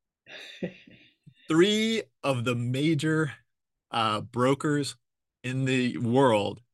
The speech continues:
Speaker 2: three of the big, Vanguard, Merrill Lynch, and U B S, all refused to let their customers buy the Bitcoin E T Fs.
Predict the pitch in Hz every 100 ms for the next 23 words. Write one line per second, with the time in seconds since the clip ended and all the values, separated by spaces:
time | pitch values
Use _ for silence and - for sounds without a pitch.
0 | _ 123 143 143 123 107 101 107 120 143
1 | 143 143 151 151 147 - _ _ _ _
2 | 117 123 143 151 151 135 131 131 123 -
3 | - _ 110 104 110 135 135 120 104 98
4 | - - _ _ _ _ _ 120 123 131
5 | 120 107 - 135 139 147 - 123 123 123
6 | - 120 117 - 123 - 120 110 104 -
7 | - 110 104 104 107 _ - 98 113 -
8 | 117 110 113 110 131 101 - - -